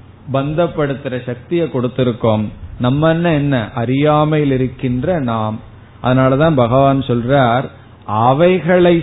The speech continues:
சார்ந்து நான் இல்லை, நான் சுதந்திரமா இருக்கு. பகவான் ஒரு முக்த ரூபமானவர், அதனால சொல்றார் அவைகளை சார்ந்து நான்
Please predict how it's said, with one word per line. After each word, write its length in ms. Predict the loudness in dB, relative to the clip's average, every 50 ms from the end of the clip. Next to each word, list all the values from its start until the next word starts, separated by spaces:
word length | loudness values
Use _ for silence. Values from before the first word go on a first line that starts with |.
| -2
சார்ந்து 580 | -2 0 2 2 2 0 0 -2 -2 -2 0 0 0
நான் 540 | 0 -2 -2 0 0 0 0 0 0 0 -2
இல்லை, 340 | -2 -4 -4 -2 -2 -2 -2 -2
நான் 380 | -4 -4 -2 -2 0 -2 -2 -2
சுதந்திரமா 760 | 0 0 2 2 2 0 0 0 0 0 0 0 0 0 -2 -2
இருக்கு. 280 | -4 -6 -10 -14 -16 -18 -16 -10 -6
பகவான் 440 | -6 -4 -2 0 2 2 2 0 0
ஒரு 180 | 0 0 0 0
முக்த 400 | 0 -2 -4 -4 -2 0 2 4
ரூபமானவர், 880 | 4 2 2 2 0 0 0 0 0 0 0 -2 -2 -4 -4 -6 -10 -14 -14 -10
அதனால 400 | -8 -6 -6 -4 -4 -4 -4 -4
சொல்றார் 500 | -4 -6 -8 -8 -6 -4 -4 -4 -4 -6 -8 -8
அவைகளை 680 | -6 -6 -4 -2 -4 -4 -4 -4 -4 -4 -4 -4 -4 -6 -6 -6
சார்ந்து 600 | -4 -2 -2 0 -2 -2 -2 -4 -4 -2 -2 -2 -2 -4 -8 -10 -8 -8
நான் 440 | -6 -4 -2 -2 -2 0 -2 -2 -4